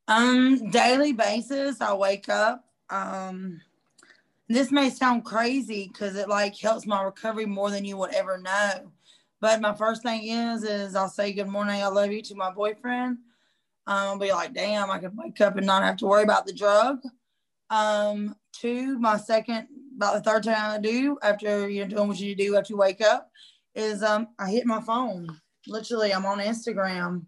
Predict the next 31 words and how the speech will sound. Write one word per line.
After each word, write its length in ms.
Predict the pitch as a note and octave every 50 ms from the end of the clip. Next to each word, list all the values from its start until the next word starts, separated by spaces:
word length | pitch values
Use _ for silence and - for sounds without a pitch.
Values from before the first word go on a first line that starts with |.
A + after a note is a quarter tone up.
| _ _
<laughs> 340 | - F3+ - C4 B3 A3 - - - - - - - - - -
um, 600 | G#3 G#3+ G#3+ G#3+ G#3 G3+ G3 G3 G3 G3 F#3 D#3+ - - - - - _ - - - - - -
seeing 600 | - B3+ A#3+ B3 B3 A#3+ A#3+ A#3+ A#3+ A#3+ A#3 A#3 - _ -
who 140 | F#3+ A3+ A#3+
needs 260 | A#3+ A#3+ A#3+ A#3 F#3+
my 200 | A#3 G#3+ G#3 G3
help. 360 | A3+ A#3+ B3 G3+ - - - _ _ _ -
And 220 | G#3 G#3 G#3 G#3 G#3
that 360 | G#3 A3 A#3 A#3+ A#3 A#3 A#3+ - - _ _ _ _ _ _ - - _ _ -
is 240 | G#3+ G#3+ F#3+ E3 G3
me 300 | G3+ G#3 G#3+ A3 A3+ A3+
being, 520 | G3+ G#3+ A3 G#3 G#3 G#3 G3+ G3 F#3+ - - _ _ _ _ _ _ _ _ _ _ _ _ -
I 80 | G#3
always 420 | G#3+ A#3 B3 C4 B3 B3 - - -
say 300 | A#3+ A3 A3 A3 A3 A3
that 340 | G#3 G#3+ G#3 G3+ F#3+ G3 - _ _ _ _ _ _ -
it 120 | G#3+ G#3
was, 140 | G#3 G#3 G3+
I 120 | G3 G3+
was 200 | G3+ G3 D#3+ -
selfish 540 | - - G#3+ G#3+ - - B3+ B3 A#3 - -
in 120 | A3 G#3
my 180 | G3+ G3 F#3+ G3
addiction, 720 | F#3+ F3 - - - - - - C#4+ C#4+ C#4 C#4 C4+ - _ _ _ _ _ _ _
but 100 | - G#3+
I'm 120 | B3 D#4 -
also 340 | G#3+ A3 G#3 - - G#3+
selfish 560 | F#3+ - - - G3+ G3+ G3+ A3 G#3+ F3 D3+ G3+
in 100 | G3 G3
my 160 | F#3+ F#3+ F#3+
recovery, 880 | F3+ F3+ F3+ - - G#3 G#3 G#3 G3+ F3+ F#3 - C#4 C4+ E3+ E3+ E3